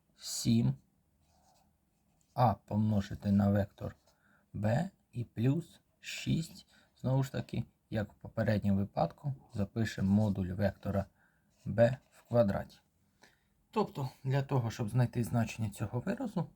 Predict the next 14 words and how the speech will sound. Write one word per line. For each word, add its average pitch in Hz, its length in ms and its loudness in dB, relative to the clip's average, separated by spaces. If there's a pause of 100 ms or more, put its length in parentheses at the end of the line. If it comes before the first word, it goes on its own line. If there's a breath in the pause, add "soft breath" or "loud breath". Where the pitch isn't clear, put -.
нам 131 160 -4 (120)
потрібно 123 440 0
знати 107 380 -2 (260 soft breath)
скалярний 104 640 2
добуток 98 480 -2
векторів 98 560 -4
А 113 140 -2 (180)
та 98 120 -6
Б 127 280 0 (360 soft breath)
та 139 140 2
довжини, 104 500 4
відповідно, 98 540 -2
вектора 101 480 -2
А 151 140 0